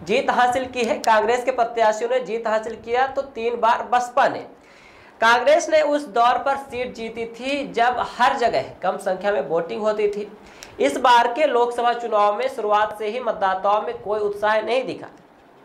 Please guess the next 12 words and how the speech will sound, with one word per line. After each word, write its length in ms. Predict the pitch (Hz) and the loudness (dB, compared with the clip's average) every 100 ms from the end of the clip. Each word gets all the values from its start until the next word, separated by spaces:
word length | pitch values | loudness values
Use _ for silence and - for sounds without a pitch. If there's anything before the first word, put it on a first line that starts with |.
| - | 0
चौक 280 | 190 220 220 | 2 2 2
चौराहों 340 | 208 196 185 | 0 2 2
पर 160 | 196 - | 0 -2
चुनाव 340 | - 190 190 | -4 -2 -2
की 120 | 208 208 | -2 -4
चर्चा 340 | 190 180 220 | -4 -4 -4
बहुत 360 | - 160 202 - | -4 -4 -4 -6
कम 120 | 220 | -6
सुनाई 280 | - 214 214 | -4 -2 -2
पड़ 180 | 208 208 | 0 0
रही 200 | 214 202 | 0 -2
थी। 240 | - - | -8 -14